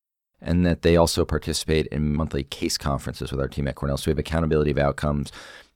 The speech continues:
We can manage each case to ensure that the folks we're paying to get better are actually getting better. And then they're off to the races. Most people usually are treated for about six to eight months.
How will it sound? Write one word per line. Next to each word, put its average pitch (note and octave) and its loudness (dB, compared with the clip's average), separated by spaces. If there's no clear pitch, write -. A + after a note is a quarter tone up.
We F#2+ 4
can E2 2
manage E2 4
each D#2 -6
case D#2 2
to - -4
ensure D2+ 0
that C#2+ -2
the D#2+ -2
folks F2+ 0
we're F#2 0
paying E2+ 0
to D#2 -4
get D2 0
better C#2+ 0
are C#2+ -4
actually D2+ 0
getting C2 -2
better. C2 -4
And E2 2
then F2 4
they're F#2+ 8
off E2+ 4
to - -4
the E2+ 2
races. E2+ 2
Most F#2 6
people G2+ 6
usually F#2 4
are E2+ 4
treated E2+ 0
for - -2
about D2+ 2
six - -4
to D2+ 2
eight C2+ 0
months. D#2+ -2